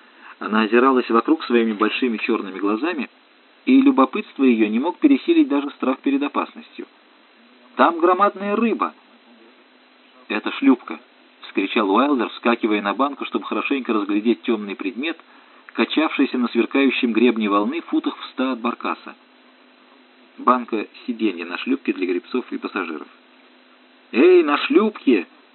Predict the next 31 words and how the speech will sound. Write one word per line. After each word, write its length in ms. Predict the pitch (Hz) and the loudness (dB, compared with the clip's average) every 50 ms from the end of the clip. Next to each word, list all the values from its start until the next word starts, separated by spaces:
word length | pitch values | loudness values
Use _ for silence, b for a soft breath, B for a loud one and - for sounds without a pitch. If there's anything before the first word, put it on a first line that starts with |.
| _ _ _ _ | _ _ _ _
Вы 160 | - 92 139 147 | 2 4 4 6
слышите 460 | - 180 226 240 214 208 - - 339 | 6 4 4 4 2 0 0 0 0
меня? 360 | 311 302 269 233 - 82 - _ _ _ _ _ _ _ _ _ _ - | 0 0 -2 -2 -4 -4 -8 _ _ _ _ _ _ _ _ _ _ 2
Эй, 260 | 123 180 208 214 202 | 6 6 6 6 6
кто 300 | - - - 190 208 214 | 2 -2 2 4 4 4
там? 240 | - 180 156 131 135 | 6 6 6 6 6
Отзовитесь!» 640 | 160 160 151 185 202 220 226 196 - 113 92 - - _ _ _ _ _ _ _ _ _ _ _ _ _ _ _ _ _ _ _ _ _ _ _ _ _ _ _ _ _ _ | 4 4 2 2 2 2 0 -2 -4 -6 -8 -8 -10 _ _ _ _ _ _ _ _ _ _ _ _ _ _ _ _ _ _ _ _ _ _ _ _ _ _ _ _ _ _
Ветер 380 | - 95 135 185 185 - 165 147 - - | 4 6 6 6 6 4 0 -2 -2 -2
с 40 | |
воем 280 | 151 170 185 180 170 156 | 2 4 6 6 4 4
мчался 400 | 135 - - 156 156 143 - 131 | 0 -2 -2 0 0 0 -2 -4
по 120 | - 123 | -2 0
волнам, 400 | 110 107 107 107 117 135 151 156 - - _ _ _ _ _ _ _ _ _ _ _ _ - - _ _ _ _ _ _ _ _ _ _ _ - - - | 2 2 2 0 0 -2 -4 -6 -8 -14 _ _ _ _ _ _ _ _ _ _ _ _ -20 -20 _ _ _ _ _ _ _ _ _ _ _ -20 -18 -16
но 200 | 101 95 101 113 | -10 -4 -2 0
он 140 | 131 139 135 | 0 0 0
не 120 | 127 117 | 0 2
донес 320 | 104 107 107 117 135 143 - | 2 0 0 0 -2 -4 -8
с 120 | - - | -6 -4
собой 260 | 143 127 123 131 123 | -2 2 2 2 2
человеческого 680 | - - 101 95 92 95 101 - - - - - 90 87 | 2 0 0 0 0 0 -2 -4 -10 -12 -8 -8 -6 -6
голоса. 460 | 82 85 80 80 80 - - - 73 - _ _ _ _ _ _ _ _ _ _ _ _ _ _ _ _ - | -6 -6 -8 -8 -10 -14 -18 -20 -20 -20 _ _ _ _ _ _ _ _ _ _ _ _ _ _ _ _ -6
А 160 | 95 92 90 | -4 -2 0
баркас 420 | 104 107 110 - 170 170 165 - | 0 0 -2 -2 -4 -6 -4 -4
уже 140 | 143 123 135 | -2 0 2
упал 340 | 135 127 120 - 143 147 131 | 2 2 2 0 0 0 0
глубоко 440 | 113 110 110 104 101 - - 131 113 | 0 0 0 0 0 0 0 0 -2
вниз, 300 | 92 90 104 123 139 - | -2 -2 -6 -6 -6 -8
в 140 | - - - | -12 -12 -6
провал 360 | - 98 95 98 110 120 117 | -2 0 0 2 2 0 0
между 260 | 110 98 90 87 92 | -2 -6 -4 -4 -2
волнами — 520 | 85 87 85 85 98 113 127 131 123 120 | -2 -2 -4 -2 -2 -2 -2 -2 -4 -10